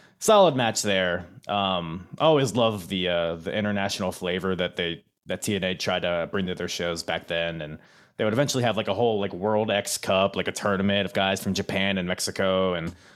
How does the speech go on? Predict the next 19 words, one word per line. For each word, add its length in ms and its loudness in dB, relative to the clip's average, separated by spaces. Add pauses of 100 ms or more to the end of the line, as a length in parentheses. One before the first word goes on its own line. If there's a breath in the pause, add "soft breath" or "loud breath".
(160 loud breath)
like, 120 -4
Okada 580 2
would 160 0
co-, 80 -2
like, 140 0
a 40 0
young 220 2
Okada 420 2
would 140 -2
come 180 0
in 100 0
at 100 -2
some 180 0
point 360 0
and 100 -4
stuff 200 -2
like 180 -2
that. 280 0
So 320 -4